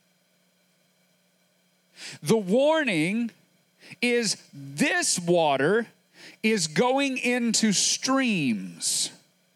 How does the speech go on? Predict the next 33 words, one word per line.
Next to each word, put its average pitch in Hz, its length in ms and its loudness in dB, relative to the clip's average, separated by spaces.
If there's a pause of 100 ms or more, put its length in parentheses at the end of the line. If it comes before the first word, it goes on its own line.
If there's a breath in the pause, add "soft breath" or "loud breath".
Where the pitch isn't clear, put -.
(800 loud breath)
This 202 320 0
water 226 360 2
is 185 180 0
going 220 320 0
into 214 400 2
a 196 80 4
river 226 360 2
where 180 220 2
fish - 580 -2
live 147 380 2
and 175 160 0
where 190 140 4
people 202 400 0
fish 247 560 0
or 180 100 2
maybe 175 300 0
swim. 247 560 0
This 277 260 0
water 233 280 2
is 175 120 -2
going 202 280 0
to 202 60 2
end 214 360 -2
up 208 160 0 (280 loud breath)
in 208 140 -2
a 208 60 -2
community 214 640 0
lake. 254 720 -2 (2250)
That's 240 280 -2
where 254 220 2
this 262 340 -2
water 220 400 2
goes. 147 800 -2